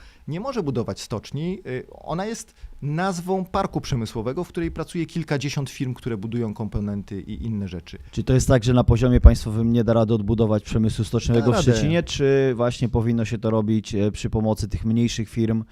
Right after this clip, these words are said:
Speaker 2: e, skupiając ich w parku przemysłowym?
Speaker 1: I tak, i tak. Jeżeli chodzi o mniejsze firmy, one powinny robić swoje,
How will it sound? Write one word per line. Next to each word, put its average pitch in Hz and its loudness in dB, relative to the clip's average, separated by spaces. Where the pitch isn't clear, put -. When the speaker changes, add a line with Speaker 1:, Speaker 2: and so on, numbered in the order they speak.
Speaker 2:
e, 104 2
skupiając 113 2
ich 110 0
w - -18
parku 110 2
przemysłowym? 85 -4
Speaker 1:
I 185 2
tak, 220 0
i 170 -6
tak. - -6
Jeżeli 165 0
chodzi 170 2
o 170 6
mniejsze 165 2
firmy, 165 -2
one 185 2
powinny 180 2
robić 160 -2
swoje, 104 -2